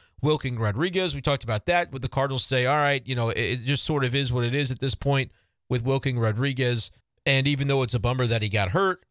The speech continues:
we're not sure that we're gonna devote the forty man spot to him again this year.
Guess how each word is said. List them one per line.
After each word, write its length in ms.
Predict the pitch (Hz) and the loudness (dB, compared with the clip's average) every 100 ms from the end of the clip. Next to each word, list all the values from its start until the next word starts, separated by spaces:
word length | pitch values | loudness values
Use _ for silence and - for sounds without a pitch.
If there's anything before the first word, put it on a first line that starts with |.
| - | -4
we're 100 | 127 | 0
not 200 | 135 117 | 0 -2
sure 200 | - 135 | -2 0
that 140 | 123 | 0
we're 100 | 123 | 0
gonna 220 | 120 120 | 0 0
devote 320 | 110 113 123 - | 0 2 0 -2
the 80 | |
forty 260 | 113 175 160 | -2 0 0
man 220 | 151 147 | 0 -2
spot 320 | - 139 131 | 0 0 0
to 100 | - | -2
him 120 | 147 135 | -2 -2
again 260 | 127 131 | 0 0
this 240 | 135 127 139 | 0 0 0
year. 160 | 139 | -2